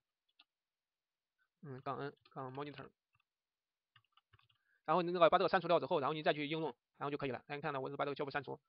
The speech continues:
然后的话又重新应用一次，然后就可以了。等到然后我们这个执行成功之后，然后，嗯，我们这边是一个完成，然后我们再发行一下，然后这里的话，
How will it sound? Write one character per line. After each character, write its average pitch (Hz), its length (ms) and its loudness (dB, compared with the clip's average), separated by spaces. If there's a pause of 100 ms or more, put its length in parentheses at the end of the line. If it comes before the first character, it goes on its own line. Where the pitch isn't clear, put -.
(160)
然 135 120 -6
后 156 60 -4
的 151 40 2
话 147 60 4
又 156 100 2
重 143 120 -12
新 143 80 -8
应 151 80 -4
用 143 80 -6
一 - 20 -8
次， 135 160 -12 (300)
然 131 100 -10
后 139 80 -2
就 139 80 -2
可 139 140 -2
以 - 20 0
了。 120 140 -6 (260)
等 147 100 -8
到 156 140 6
然 131 140 0
后 151 80 -4
我 143 40 -2
们 135 80 -4
这 151 140 0
个 151 80 0
执 160 100 -6
行 143 80 -4
成 143 120 -8
功 151 100 -6
之 135 60 -8
后， 151 180 0 (300)
然 127 100 -6
后， 143 220 0
嗯， 139 100 -8
我 131 60 -10
们 131 80 -10
这 135 80 -6
边 143 100 -2
是 135 280 -8
一 147 40 -14
个 135 60 -6
完 135 100 -2
成， 131 120 -8 (340)
然 - 20 -12
后 139 60 -4
我 151 60 -2
们 156 80 -2
再 160 80 6
发 156 100 4
行 147 100 0
一 139 40 -8
下， 139 100 0
然 127 80 -2
后 139 100 -4
这 139 80 -6
里 135 60 -4
的 131 140 0
话， 135 120 0